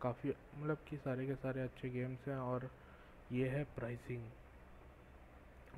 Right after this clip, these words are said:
तो basically ये वर्क कैसे करता है मैं आपको बता देता हूँ। आप फोर्टीन डेज़ का फ्री ट्रायल ले सकते हैं। आपको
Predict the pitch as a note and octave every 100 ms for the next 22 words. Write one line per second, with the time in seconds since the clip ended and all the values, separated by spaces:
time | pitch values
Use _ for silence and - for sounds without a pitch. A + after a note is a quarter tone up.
0 | C3+ D3 C#3 B2+ C#3+ D#3+ D#3 C3+ C3+ C3
1 | C3+ B2+ A#2+ C3+ C3 B2 - A#2+ A2+ A2
2 | A2+ - A#2 A#2+ C#3+ - - - - -
3 | - - - - - - - - - -
4 | C3 - B2 - C#3 C3+ C3+ - C3 -
5 | B2+ B2 A#2 A#2+ B2 B2 B2 - B2+ C3+
6 | C#3+ A2 A#2+ A#2+ - B2+